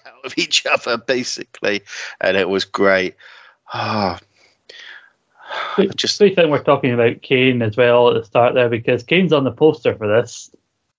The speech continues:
Speaker 2: not on the show. You know, Bruce Pritchard likes to talk about how they used to have to make these posters very far in advance.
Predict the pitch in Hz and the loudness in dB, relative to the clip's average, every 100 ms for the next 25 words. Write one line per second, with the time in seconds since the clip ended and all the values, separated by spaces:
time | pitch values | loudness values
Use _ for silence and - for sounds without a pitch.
0 | - 156 143 160 110 - 107 113 - _ | -2 2 2 2 -2 -4 0 0 -2 _
1 | _ - - 190 - 135 123 113 113 113 | _ -20 -8 -6 -2 0 4 4 4 0
2 | _ - - 160 147 139 135 135 131 135 | _ -10 0 0 2 0 2 2 2 0
3 | 131 - 139 117 131 123 120 123 - 120 | -2 0 0 0 0 2 0 -2 0 0
4 | 123 117 117 123 139 123 - 131 120 110 | 0 -2 -2 -2 0 -4 2 2 2 0
5 | 120 123 123 117 131 120 117 104 120 123 | 2 2 2 2 0 0 -2 0 2 2
6 | 123 - | -2 -8